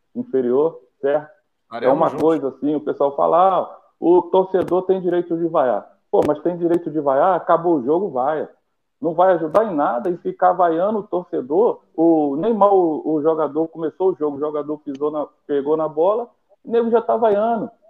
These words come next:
Speaker 1: entendeu? Com dez minutos de jogo, quinze minutos,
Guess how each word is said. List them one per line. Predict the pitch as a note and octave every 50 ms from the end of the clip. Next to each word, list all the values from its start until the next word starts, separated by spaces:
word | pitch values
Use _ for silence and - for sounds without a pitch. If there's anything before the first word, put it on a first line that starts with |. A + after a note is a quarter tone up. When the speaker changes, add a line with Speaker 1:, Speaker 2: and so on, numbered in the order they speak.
| _ _ _ _ _ _ _ _
Speaker 1:
entendeu? | - D#3+ E3+ F#3+ F3+ D3 A2 - - _ _
Com | _ F3 F#3 F#3 F#3 E3+ C#3+
dez | C#3 C#3+ F#3+ A3 A#3 A3+
minutos | A3+ G#3 F#3+ F3 F3 G#3+ A3 G#3+ G#3
de | E3+ F3+ E3+ C3
jogo, | D3 F3 F#3+ F#3 F3+
quinze | _ F#3+ G3+ G3 G3
minutos, | F#3 F#3 E3 E3+ F#3 A3+ A#3+ A#3 - D3